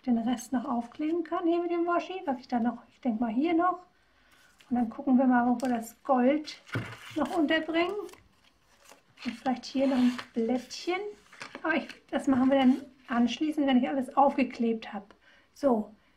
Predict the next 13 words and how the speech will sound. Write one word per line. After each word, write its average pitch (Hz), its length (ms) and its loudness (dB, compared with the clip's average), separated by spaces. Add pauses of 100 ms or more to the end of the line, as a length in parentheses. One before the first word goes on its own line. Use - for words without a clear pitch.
(120)
ich - 100 -20
werde 320 160 2
jetzt 294 180 -2
mal 294 120 2
ein 254 160 6
bisschen 254 580 2
aufkleben 302 560 2
und 240 180 0
werkeln, 254 520 0
dass 269 100 -8
ich 254 140 -2
alles 220 240 -6
festkriege. 339 640 -4